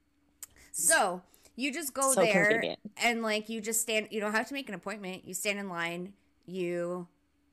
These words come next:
Speaker 1: say, "Oh, I wanna renew this registration," or, like, "I wanna, I sold my car, here's the bill," whatever. Um,
Speaker 2: Yeah.
Speaker 1: you get your driver's license. But most of that stuff you do online now anyway. You don't even have to go there, but, like, you can choose which tag agency processes your stuff because they get a little bit of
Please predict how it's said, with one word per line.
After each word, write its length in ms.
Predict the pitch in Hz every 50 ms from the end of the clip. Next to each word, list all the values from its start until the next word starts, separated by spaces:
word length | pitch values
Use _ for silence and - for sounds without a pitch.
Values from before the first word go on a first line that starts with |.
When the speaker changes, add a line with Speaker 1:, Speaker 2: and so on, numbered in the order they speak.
| _ _
Speaker 1:
say, 360 | - - - 214 202 196 175 -
"Oh, 140 | - 196 196 185
I 100 | - 196
wanna 520 | 202 196 190 190 185 185 180 175 175 170 175 _ _ _ _ -
renew 280 | 190 202 202 185 185
this 220 | 180 180 185 - 196
registration," 760 | 180 175 175 170 - - 170 165 - - 165 160 160 160 160 -
or, 180 | 165 165 165
like, 200 | 165 165 165 160
"I 80 | 160 160
wanna, 460 | 165 165 165 165 160 151 156 160 - _ _ _ _
I 80 | 151 160
sold 280 | - - 190 175 -
my 100 | 170 165
car, 280 | - - 180 175 160 160
here's 260 | 151 156 170 160 156
the 60 | 165 160
bill," 180 | - - - -
whatever. 580 | - 175 175 180 175 170 180 175 - - - 185 - - - - - - _ _ _ -
Um, 360 | 175 185 190 180 180 175 175
Speaker 2:
Yeah. 120 | 208 185 202
Speaker 1:
you 120 | 190 - - - - - 185
get 140 | 208 190 -
your 80 | - 180
driver's 360 | - 180 165 165 170 170 -
license. 400 | 165 165 156 - 170 165 - - - - - - _
But 120 | - 277 269
most 300 | 254 262 311 415 415 466
of 80 | 440 381
that 180 | 339 254 - 220
stuff 260 | - - 220 214 -
you 80 | 208 214
do 160 | 196 208 196
online 380 | 185 170 170 175 202 208 196
now 160 | 180 170 165 -
anyway. 300 | - 226 247 220 175 160
You 80 | 160 160
don't 140 | 170 180
even 160 | 175 170 160 160
have 280 | 156 190 202 208 -
to 80 | - 180
go 180 | - 160 156
there, 280 | 165 160 156 160 156 156
but, 260 | 156 180 170 - -
like, 320 | - 156 165 170 170 - 175
you 140 | 180 185
can 180 | 175 - 196 180
choose 420 | - - - 226 214 202 180 -
which 200 | - 180 175 -
tag 280 | - - 185 175 180 170
agency 460 | 175 175 170 - 175 160 - - 160
processes 560 | - - - 156 131 160 - - 165 165 160
your 100 | 151 147 156
stuff 360 | - - - 170 160 - -
because 280 | - 156 - 175 156 165
they 140 | - 170
get 160 | 160 - 165 151
a 60 | 160
little 220 | 160 160 156 156
bit 180 | 160 165 160 147
of 220 | 147 143 - -